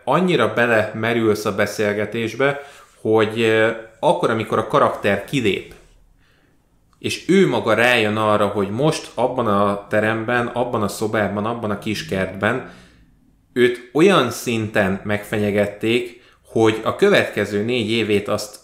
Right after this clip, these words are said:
iszonyat rettegésben fogja tölteni, de, de ez ne-, neked is akkor esik le, amikor a karakternek leesik, amikor kilépett arról a helyről, és látod az arc-, az arcán a felismerést, hogy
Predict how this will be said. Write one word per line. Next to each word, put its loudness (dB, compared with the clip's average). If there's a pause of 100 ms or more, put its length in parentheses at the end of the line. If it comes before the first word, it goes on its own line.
(260)
iszonyat -2
rettegésben -2
fogja -2
tölteni, 0 (460)
de, -2
de 0
ez 2
ne-, 0
neked 0
is -4
akkor 0
esik 0
le, 0
amikor -2
a -2
karakternek 0
leesik, 0
amikor -2
kilépett 2
arról 4
a 2
helyről, 2
és -4
látod 2
az 0
arc-, 0
az 2
arcán 2
a -2
felismerést, -2
hogy -4